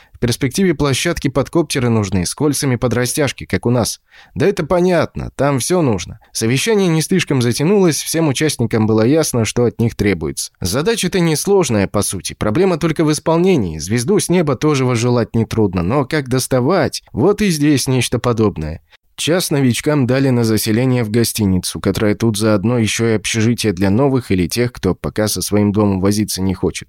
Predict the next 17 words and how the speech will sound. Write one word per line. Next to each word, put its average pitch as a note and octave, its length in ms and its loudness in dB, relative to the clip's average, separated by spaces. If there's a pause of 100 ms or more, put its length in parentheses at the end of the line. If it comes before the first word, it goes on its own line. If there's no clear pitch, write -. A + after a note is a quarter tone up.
(120)
Потом F3 240 0
я C#3 120 0
всех A#2+ 280 -2
собрал C3 400 0 (100)
и B2 140 2
сразу A2 360 0
повёз G2+ 380 0
на G#2 140 0
стрельбище. - 640 -4 (1080)
«Планированием F3 720 2
потом E3+ 360 0
займёмся. A2 640 -2
Пока C#3+ 300 0
свет, E3+ 460 -2
стрельба A2+ 480 0
и B2+ 60 0
тактика. - 560 -6